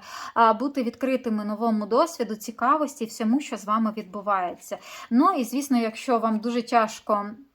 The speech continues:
е, працювати всліпу, тобто на осліп діставати якусь карту, ви можете перевернути і у відкриту дістати ту карту, яка вам сьогодні найбільш подобається чи не подобається. Тобто це одна вправа.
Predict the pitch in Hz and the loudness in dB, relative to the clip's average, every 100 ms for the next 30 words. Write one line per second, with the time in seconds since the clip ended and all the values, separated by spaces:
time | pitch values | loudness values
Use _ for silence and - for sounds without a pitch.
0 | _ _ _ _ _ _ - 220 208 208 | _ _ _ _ _ _ -4 0 0 0
1 | 220 240 214 214 220 - 226 226 302 381 | -2 0 2 2 -2 -6 -4 -4 -4 -2
2 | 269 220 226 220 240 233 220 220 190 214 | -4 -4 -2 2 4 2 -2 -10 -10 -8
3 | - 208 208 208 202 202 - - 359 370 | -4 -2 -2 -4 -6 -8 -6 2 2 2
4 | 240 240 247 226 226 233 233 233 247 349 | 2 4 4 2 -6 0 2 2 2 0
5 | 392 - 262 277 269 277 320 339 233 226 | -4 -4 0 0 -2 -6 -8 -4 -6 -4
6 | - 262 262 - 247 302 320 - 233 226 | 2 0 0 -12 0 2 2 0 0 2
7 | 254 240 220 220 254 233 214 208 226 - | 2 2 -2 -2 0 2 0 -2 -4 -6
8 | - 208 269 285 269 247 240 226 233 220 | -6 4 6 6 2 0 -4 -4 -2 -2
9 | 220 202 202 196 185 - - - - - | -2 -4 -2 -4 -4 -10 -12 -18 -18 -16
10 | - 226 233 233 - 247 226 226 214 202 | -2 0 0 0 6 6 6 2 2 -4
11 | 190 196 | -2 -2